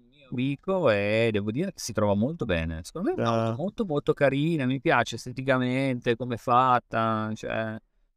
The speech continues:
Speaker 2: Secondo
Speaker 1: i
Speaker 2: me
Speaker 1: fari
Speaker 2: quel milleseicento turbo manuale con quell'auto bloccante, ma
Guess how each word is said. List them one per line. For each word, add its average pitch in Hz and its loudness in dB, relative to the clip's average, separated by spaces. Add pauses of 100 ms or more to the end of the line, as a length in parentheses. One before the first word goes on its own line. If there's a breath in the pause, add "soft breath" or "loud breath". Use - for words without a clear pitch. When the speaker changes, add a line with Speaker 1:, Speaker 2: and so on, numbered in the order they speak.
(140)
Speaker 2:
Secondo 131 -6
Speaker 1:
i 135 0
Speaker 2:
me 143 0
Speaker 1:
fari 180 2
Speaker 2:
quel 151 -2
milleseicento 156 0
turbo 147 0
manuale 143 -4
con 147 -12
quell'auto 143 -2
bloccante, 139 -4
ma 160 -6